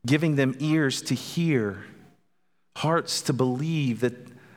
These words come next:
that three thousand would repent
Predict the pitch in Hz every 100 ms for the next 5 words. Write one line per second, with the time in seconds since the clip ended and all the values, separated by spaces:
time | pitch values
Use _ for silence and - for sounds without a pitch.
0 | - - - - 147 180 180 143 143 135
1 | 135 127 123 110 104 - - 113 127 113
2 | 120 - 165 143 - -